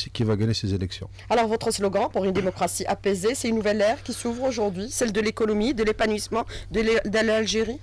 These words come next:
Speaker 1: Pour une démocratie apaisée, en fait, c'est une chose extrêmement simple, hein. Tout le monde est convaincu maintenant que la seule et unique solution dans le pays est la démocratie. Mais la démocratie apaisée, une démocratie sereine,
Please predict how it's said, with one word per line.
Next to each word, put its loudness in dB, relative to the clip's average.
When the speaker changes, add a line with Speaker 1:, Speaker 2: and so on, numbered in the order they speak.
Speaker 1:
Pour 4
une 6
démocratie 4
apaisée, 4
en 2
fait, 0
c'est -4
une 0
chose 0
extrêmement -2
simple, -2
hein. 0
Tout 0
le 2
monde 2
est 2
convaincu -2
maintenant 0
que -6
la -4
seule -2
et 2
unique 0
solution -4
dans -2
le -4
pays -4
est -4
la -2
démocratie. -8
Mais 0
la 2
démocratie 0
apaisée, 0
une -2
démocratie -4
sereine, -4